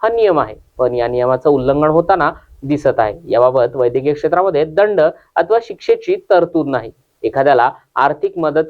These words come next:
करताना झाकली मूठ सव्वा लाखाची याप्रमाणे असावी.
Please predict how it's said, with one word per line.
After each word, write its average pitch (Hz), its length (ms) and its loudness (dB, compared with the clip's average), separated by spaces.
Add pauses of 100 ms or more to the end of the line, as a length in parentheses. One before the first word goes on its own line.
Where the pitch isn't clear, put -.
करताना 151 460 0 (300)
झाकली 185 420 -2
मूठ 202 220 -2
सव्वा 170 300 0
लाखाची 170 440 -4
याप्रमाणे 160 540 -2
असावी. 117 400 -2